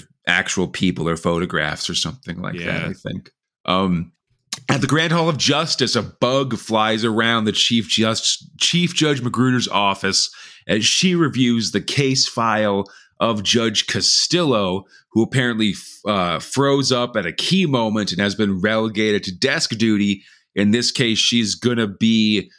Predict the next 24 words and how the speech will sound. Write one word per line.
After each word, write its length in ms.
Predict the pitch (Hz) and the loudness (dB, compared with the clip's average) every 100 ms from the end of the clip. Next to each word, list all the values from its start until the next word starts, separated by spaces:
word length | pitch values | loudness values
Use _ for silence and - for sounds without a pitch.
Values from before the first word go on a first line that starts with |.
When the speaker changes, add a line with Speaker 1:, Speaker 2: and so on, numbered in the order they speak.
| _ - | _ -6
Speaker 1:
Chief 360 | - 127 113 104 | -2 0 0 0
Magruder's 760 | 104 98 110 104 101 95 90 | -2 2 2 2 2 0 0
assistant, 680 | 92 - - 107 - - - | 0 0 0 -2 -4 -6 -6
basically. 640 | 73 71 - - - - - _ _ _ - | -4 -2 -4 -6 -8 -8 -10 _ _ _ -14
Speaker 2:
I 80 | 87 | -10
mean, 400 | 92 90 87 85 _ | -8 -6 -8 -12 _
that 160 | 104 104 | -8 -6
seems 300 | - 104 98 | -6 -6 -6
like 140 | 92 - | -8 -6
failing 400 | 101 90 90 90 | -4 -4 -4 -6
upwards 460 | 85 92 90 - | -6 -8 -8 -8
to 100 | - | -8
me. 360 | 90 90 85 - - | -6 -6 -8 -14 -4
Speaker 1:
Seriously. 760 | - 127 185 110 - 98 87 82 - - - _ | 0 2 2 0 0 0 -2 -4 -12 -20 -20 _
The 80 | 101 | -2
chief 320 | - 185 156 | 2 0 2
wants 220 | 165 156 | 0 2
absolute 560 | 107 135 143 - 139 123 | 2 0 0 0 2 4
loyalty 720 | 110 117 113 104 123 113 98 - - | 2 4 2 0 0 0 -2 -8 -4
and 140 | 110 | 0
then 160 | 117 120 | 2 2
shoots 640 | 190 - - 156 156 - | 0 0 0 0 0 -2
the 160 | - 123 | 0 -2
bug 580 | 98 - 120 120 120 | -2 -2 0 2 2